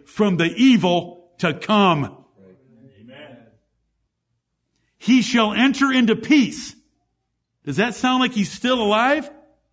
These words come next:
Speaker 1: "In another land of the living that's better than this land of the living."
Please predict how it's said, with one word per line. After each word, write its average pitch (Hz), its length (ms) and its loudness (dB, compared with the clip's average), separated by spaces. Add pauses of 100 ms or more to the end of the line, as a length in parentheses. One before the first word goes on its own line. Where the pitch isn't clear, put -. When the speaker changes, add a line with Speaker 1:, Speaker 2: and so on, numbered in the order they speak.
(680)
Speaker 1:
"In 208 140 2
another 240 420 4
land 196 320 2
of 180 40 0
the 185 80 0
living 151 560 -2 (340)
that's 185 240 -2
better 233 380 0
than 185 180 2
this 190 220 -2
land 185 320 2
of 165 40 0
the 175 60 -2
living." 151 480 -2